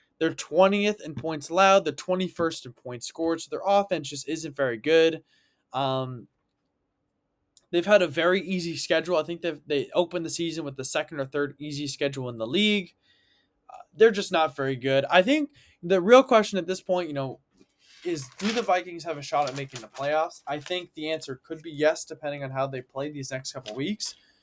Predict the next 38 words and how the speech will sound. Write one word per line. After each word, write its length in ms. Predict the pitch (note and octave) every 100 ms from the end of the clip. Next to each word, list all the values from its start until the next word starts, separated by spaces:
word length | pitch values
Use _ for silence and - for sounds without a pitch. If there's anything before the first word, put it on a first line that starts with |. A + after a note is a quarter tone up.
| _ _ _ -
But, 280 | G3+ - _
you 100 | G#3
know, 120 | F#3+
again, 260 | E3+ D#3+ A2+ _ _ _ _ _ _ _ _ -
there's 220 | F3 F3
a 40 |
lot 220 | F#3 F#3 F#3
of 80 |
work 200 | E3 E3
to 80 | -
be 100 | C#3+
done. 380 | C#3 B2+ B2 A#2 _ _ _ _ _ _ _ - -
Vikings 600 | D#3 D3 D3 C3 B2+ - -
still 220 | - D#3+
have 80 | B2+
a 40 |
long 280 | A#2 A2 G#2
way 100 | F#2+
to 80 | -
go. 100 | - _ _ _ _ _ _ _ _ _ -
All 60 | E3+
right, 120 | F#3
the 60 | F3+
Browns 340 | F3+ F#3+ F#3+
defeated 260 | F3 F#3 D3
the 80 |
Cardinals 480 | D3+ G3+ G#3 G#3 G3+
twenty-seven 520 | - D3+ C#3 C3+ B2
zero. 500 | C3 F#3 G3 G3 F#3 - - - - - - _ _ _ _ _ -
Yeah, 120 | B3+
not 240 | B3 A#3+ A#3+
gonna 100 | A3
talk 200 | G3+ F#3+
about 160 | F#3+
this 160 | F3+ F#3+
one 120 | F3
that 180 | D#3 C#3
much. 540 | G3 G3 - - -